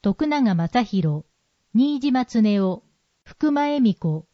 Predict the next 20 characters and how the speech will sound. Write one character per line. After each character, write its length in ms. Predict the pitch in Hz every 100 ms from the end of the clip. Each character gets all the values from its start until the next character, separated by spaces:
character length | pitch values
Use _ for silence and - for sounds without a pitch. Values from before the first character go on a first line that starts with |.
| _ _ _ -
屋 140 | 208
敷 300 | 202 - 294
田 260 | 285 277 285
彩 160 | 247 185
香、 300 | 160 156 - _ _ _ -
吉 300 | 196 - 294
田 160 | 277
要。 560 | 269 233 220 208 190 - _ _ _ _ _ _ _ _ _ _ _ _ _ _ _
公 300 | - 285 294
明、 360 | 277 262 240 233 - _ _ _
江 240 | - 294 294
東 260 | 294 294
区 160 | 277 294
議 160 | 294 277
会 300 | 190 165 -
公 240 | - 262
明 280 | 247 240 220
党。 480 | - 196 185 175 - _ _ _ _ _ _
九 260 | - 311 294
名。 420 | 170 156 147 160